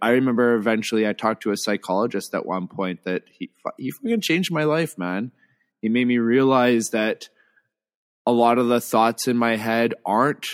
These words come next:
necessarily wrong thoughts, and that I'm not necessarily, I'm not necessarily crazy, and that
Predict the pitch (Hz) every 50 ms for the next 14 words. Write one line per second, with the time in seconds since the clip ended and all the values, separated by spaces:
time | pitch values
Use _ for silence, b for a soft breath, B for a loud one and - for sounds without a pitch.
0 | - - _ _ _ _ _ _ - 104 104 101 - - 107 - - 113 107 104
1 | 104 104 101 95 90 101 104 101 95 95 90 90 90 87 - - - - 101 95
2 | 92 92 90 87 85 - - 101 98 95 98 95 95 98 95 98 104 107 117 120
3 | 110 - - - - - - - _ _ _ _ _ _ _ _ _ _ _ _
4 | _ - 113 110 - - 107 98 - 107 101 98 92 - - 120 113 - - 120
5 | 120 131 156 170 - _ _ _ - - 117 110 104 - 110 - 131 135 135 127
6 | 110 - - - - - - 113 120 135 147 165 165 165 151 131 117 117 113 113
7 | 113 113 113 110 110 113 110 107 - _